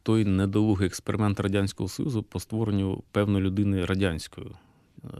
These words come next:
радянської людини, як ти казала, так? Новий вид Homo sapiensів. І зрозуміло, що ця перемога, вона, ви знаєте, м, дуже дивним чином в останній час стала тех-, технологічною,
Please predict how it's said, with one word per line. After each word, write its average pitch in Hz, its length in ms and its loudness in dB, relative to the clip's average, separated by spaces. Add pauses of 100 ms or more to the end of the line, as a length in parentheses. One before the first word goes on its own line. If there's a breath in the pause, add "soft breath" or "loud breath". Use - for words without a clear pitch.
(200)
радянської 98 540 0
людини, 95 320 2
як 73 120 -8
ти - 120 -12
казала, 78 380 -12
так? 104 280 -6 (580 loud breath)
Новий 117 320 6
вид 107 160 4
Homo 107 140 2
sapiensів. 87 760 -2 (540 soft breath)
І 98 40 0
зрозуміло, 120 420 4
що 113 300 2
ця 120 240 -2
перемога, 131 480 2
вона, 113 300 2
ви 117 100 0
знаєте, 117 420 0 (300)
м, 92 280 -4
дуже 113 240 0
дивним 113 300 2
чином 123 340 0
в 98 40 0
останній 107 380 -2
час 120 260 -2
стала 101 280 -4 (100)
тех-, - 200 -8 (260)
технологічною, 117 1200 2